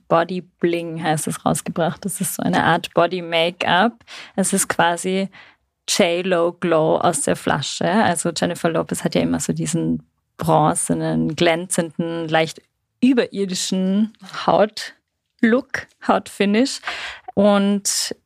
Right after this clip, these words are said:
das war in den Nullerjahren ein Riesending und kommt jetzt zurück in einer zweiten Version, die natürlich noch besser ist, mit, äh, Vitamin C und diversen Acids, die gut für die Haut sind.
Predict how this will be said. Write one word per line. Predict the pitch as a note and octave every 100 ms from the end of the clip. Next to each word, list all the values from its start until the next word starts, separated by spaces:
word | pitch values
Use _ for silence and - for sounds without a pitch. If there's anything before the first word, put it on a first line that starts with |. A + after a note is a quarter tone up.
| -
das | F3
war | F#3
in | F3+
den | G3+
Nullerjahren | G#3 A3+ F#3+ G3+
ein | G3+
Riesending | G3 A3 A#3 A3+ F#3 A#3 G#4 _ _ _ _ _ _ _
und | - G#3+ G#3 - -
kommt | - G#3 A#3 G3
jetzt | G3 - -
zurück | G#3 A3 B3+ -
in | G#3
einer | F#3+ F#3
zweiten | F#3 F3 E3+ - F#3
Version, | E3+ - E3 E3 F#3+
die | E3+
natürlich | D#3 - E3
noch | D#3+ D#3 -
besser | D#3+ D3 - F3+
ist, | F3 F#3+ - -
mit, | E3+ E3 -
äh, | E3+ E3 D#3+
Vitamin | D#3+ D#3+ E3 E3
C | - - D#3 D#3 F3 G3
und | D#3+ D#3 D3+ D3+ - - - - _ _ -
diversen | E3 D#3 C#3 - E3+ -
Acids, | F3 - - F3 -
die | F3
gut | F3 F3+
für | E3+
die | E3+
Haut | F3 D#3 D#3
sind. | - F3 A#3